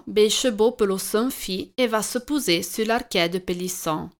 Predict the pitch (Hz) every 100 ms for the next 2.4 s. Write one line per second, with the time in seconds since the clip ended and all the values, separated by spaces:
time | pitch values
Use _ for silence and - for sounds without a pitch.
0 | _ _ _ _ _ _ - 185 208 247
1 | 233 247 311 - 180 180 190 196 190 262
2 | - - 208 -